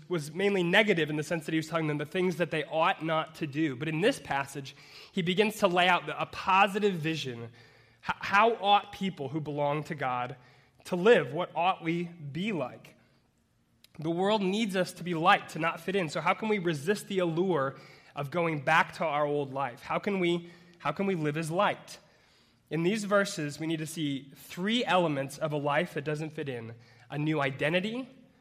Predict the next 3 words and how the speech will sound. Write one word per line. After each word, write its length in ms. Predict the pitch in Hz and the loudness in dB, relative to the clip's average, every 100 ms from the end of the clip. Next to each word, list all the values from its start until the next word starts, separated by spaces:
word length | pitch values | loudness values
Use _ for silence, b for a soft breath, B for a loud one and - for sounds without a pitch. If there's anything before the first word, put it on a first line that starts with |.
| b b b b _ _ _ _ _ _ _ | b b b b _ _ _ _ _ _ _
a 80 | 151 | -4
new 240 | 160 156 | 0 0
practice, 880 | 151 - 170 165 - - 254 - - | 0 -2 2 2 2 -4 -4 -6 -14